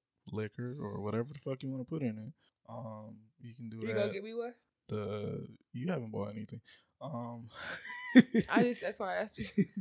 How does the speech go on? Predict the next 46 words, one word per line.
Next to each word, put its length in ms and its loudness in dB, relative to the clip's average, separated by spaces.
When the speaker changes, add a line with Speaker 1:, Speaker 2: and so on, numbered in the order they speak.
Speaker 1:
<laughs> 400 -12
I 40 0
seen 260 0
the 100 -2
link. 220 -4
Um, 460 -2
Speaker 2:
So 80 -6
you 80 0
want 120 -4
me 100 0
to 140 6
buy 140 0
it? 100 -4
Speaker 1:
<laughs> 60 -20
I 100 -8
bought 320 -8
all 160 -2
my 160 -8
shit. 280 -12
Um, 520 -6
yeah, 120 -2
Speaker 2:
You 100 0
have 100 -6
to 280 -18
Speaker 1:
the 80 -10
Speaker 2:
buy 60 0
Speaker 1:
link 280 2
Speaker 2:
a 40 -4
Speaker 1:
will 80 0
Speaker 2:
bunch. 100 -4
Speaker 1:
be 320 -2
in 460 -6
the 340 -8
show 240 -2
description, 760 -2
or 220 0
you 120 -8
can 140 -8
find 280 0
it 100 -2
on 460 -6
one 140 -6
of 100 -8
our 160 -2
social 380 -8
medias. 500 -10